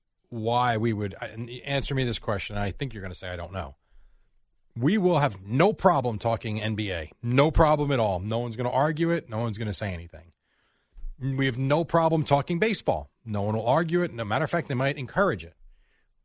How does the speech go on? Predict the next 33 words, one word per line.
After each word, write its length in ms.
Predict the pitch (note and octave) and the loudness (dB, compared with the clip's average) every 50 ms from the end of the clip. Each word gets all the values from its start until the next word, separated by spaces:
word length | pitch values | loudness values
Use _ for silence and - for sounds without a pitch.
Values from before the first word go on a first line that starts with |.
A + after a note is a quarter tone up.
| _ - | _ -6
We 80 | A#2 | -2
talk 180 | - D3+ C#3+ - | 0 0 0 0
hockey 360 | - F3 F3+ F#3 - F#3+ C#3+ | 2 2 0 2 2 -2 -4
for 120 | - - | -4 -4
three 320 | - - - - C#3 D#3 B2+ | -6 -6 -6 -4 -4 -2 -2
seconds. 540 | - - - G#3 G#3 G3 - C3 A#2 A2+ G#2+ | -2 0 2 2 2 2 0 0 0 0 0
We're 80 | A#2+ | -2
playing 320 | - - - C3 A#2+ A2+ G#2 | -4 -2 -2 -2 -2 -2 -2
clips. 260 | - C#3 B2 - - | -2 -4 -4 -4 -2
Nobody 280 | C3 B2 G#2 G#2 G#2 | -2 -2 -2 -2 -4
cares 240 | - - A#2+ A2 G2 | -2 0 0 0 0
about 160 | G2 G#2 G2 | 0 -2 -2
hockey. 420 | - D#3+ F3+ F3+ D#3+ - - F3 D#3+ | 0 2 2 2 0 0 -2 0 0
Move 240 | B2+ A#2+ A2+ G2 C3 | 0 0 2 2 4
on. 420 | E3+ F3+ E3 D#3 D3+ D3 D3 C#3+ - _ _ _ _ - | 4 4 2 0 0 -2 -4 -6 -8 _ _ _ _ -4
People, 340 | - D3 C3+ C3+ C3 C#3 D3 - C3 C3+ | -2 -2 -2 -2 -4 -4 -6 -6 -4 0
managers 460 | C3+ C#3 D#3+ E3 E3+ C3 D3 C3+ B2+ | 2 2 2 2 2 2 2 2 2
are 60 | C3+ | 4
running 240 | B2 C#3+ D#3 E3 D#3 | 6 6 6 6 4
down 180 | D3+ D3 D3 | 4 4 4
the 60 | C3+ A#2 | 2 2
hallway. 420 | - D#3 F3 F#3 E3+ E3 E3 D3+ | 2 4 4 4 4 2 2 2
Stop 280 | - D#4 F3+ D#3+ E3+ - | 2 2 4 2 2 4
<laughs> 0 | |
talking 260 | D#3 D#3 D#3 F3 D#3+ | 2 2 4 4 2
about 160 | C#3+ D#3 D#3 | 2 2 2
the 60 | - G2+ | 2 2
hockey. 360 | A#2 D#3 F3 E3 - F3+ F3 A#3 E3 - - _ - D#4+ A#3 - _ _ _ _ _ _ _ _ _ _ | 2 2 0 0 0 2 2 2 2 0 -4 _ -2 -2 -2 -2 _ _ _ _ _ _ _ _ _ _
Meantime, 520 | C3+ D3+ F#3+ B3 B3+ A#3 - F#3 D#3+ D#3 D3+ | -2 0 0 0 0 2 4 4 4 6 4
I'll 120 | D3+ D#3 E3+ | 4 2 2
ask 220 | G3+ F3 - - | 0 0 -2 -2
you 80 | E3+ E3 | -2 0
this. 420 | F3+ F3 G2+ - - - - - | 0 -2 -2 -4 -6 -8 -10 -12